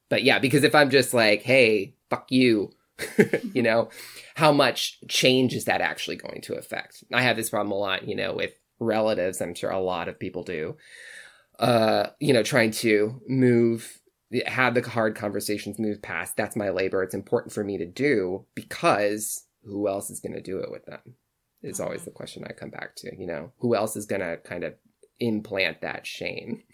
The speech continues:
Speaker 1: <laughs> in them that I think needs to be there? Um, and maybe that's me weaponizing shame for what I consider, consider the, the right side of it, but
Speaker 2: Yeah. Well, and I guess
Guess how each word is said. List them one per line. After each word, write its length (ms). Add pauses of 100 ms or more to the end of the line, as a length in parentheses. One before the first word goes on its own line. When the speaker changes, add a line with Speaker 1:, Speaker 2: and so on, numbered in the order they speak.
(120)
Speaker 1:
<laughs> 220
in 180
them 220
that 240
I 160
think 260
needs 280
to 100
be 200
there? 320 (640)
Um, 420 (180)
and 140
maybe 200
that's 220
me 180
weaponizing 640
shame 440 (180)
for 380 (240)
what 200
I 80
consider, 640 (160)
consider 420
the, 240 (380)
the 140
right 340
side 280
of 100
it, 180
but 220 (560)
Speaker 2:
Yeah. 360 (1300)
Well, 380
and 140
I 80
guess 420